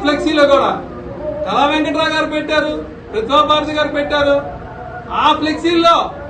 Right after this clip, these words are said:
పవన్ కళ్యాణ్ గారి ఫోటో ఉంది, కానీ మరి కోన మురళి గారు పెట్టిన ఏ ఫ్లెక్సీలో కూడా మరి పవన్ కళ్యాణ్ గారు ఫోటో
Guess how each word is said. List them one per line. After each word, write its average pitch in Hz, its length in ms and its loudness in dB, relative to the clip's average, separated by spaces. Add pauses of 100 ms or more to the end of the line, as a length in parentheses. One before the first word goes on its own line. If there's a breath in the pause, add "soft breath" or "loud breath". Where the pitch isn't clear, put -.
(300)
పవన్ 311 280 -2
కళ్యాణ్ 311 320 -2
గారి 285 160 0
ఫోటో 277 180 -2 (140)
ఉంది, 285 220 -2
కానీ 269 200 -2 (680)
మరి 247 220 -2 (680)
కోన 311 340 -2
మురళి 330 300 -2
గారు 277 180 2
పెట్టిన 277 260 -2 (760)
ఏ - 20 4 (160)
ఫ్లెక్సీలో 320 500 0
కూడా 277 180 4 (460)
మరి 220 140 -6 (140)
పవన్ 294 300 -4
కళ్యాణ్ 285 340 -2
గారు 269 200 -4
ఫోటో 285 220 -4